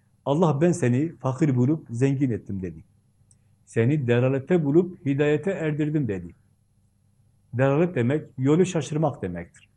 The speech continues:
Evet, Resulullah Efendimiz ne yapacağını bilemiyordu. Hidayete erdirdi mi? Evet. Bir de, "Seni fakir bulup zengin etmedi mi?" dedi.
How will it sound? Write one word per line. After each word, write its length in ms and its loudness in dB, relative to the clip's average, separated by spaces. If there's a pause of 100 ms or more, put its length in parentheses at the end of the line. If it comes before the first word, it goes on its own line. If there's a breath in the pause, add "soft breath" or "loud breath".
(240)
Evet, 220 -10 (260)
Resulullah 320 -2
Efendimiz 440 -4 (680 soft breath)
ne 100 0
yapacağını 540 2
bilemiyordu. 540 0 (2250)
Hidayete 460 4
erdirdi 480 2
mi? 220 -2 (280)
Evet. 260 -6 (2250)
Bir 240 4
de, 320 -2
"Seni 320 -2
fakir 360 -2
bulup 340 0 (360)
zengin 380 0
etmedi 420 -2
mi?" 160 -6
dedi. 260 -10